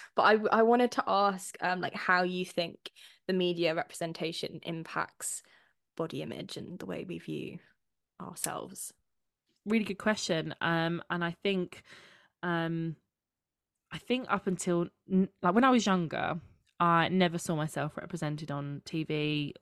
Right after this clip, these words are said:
Speaker 2: or, like, films or even in magazines, unless that person was being made f-,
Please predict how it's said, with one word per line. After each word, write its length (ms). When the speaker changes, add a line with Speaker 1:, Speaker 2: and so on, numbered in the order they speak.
Speaker 2:
or, 460
like, 200
films 600
or 180
even 160
in 60
magazines, 640
unless 460
that 180
person 440
was 280
being 220
made 220
f-, 120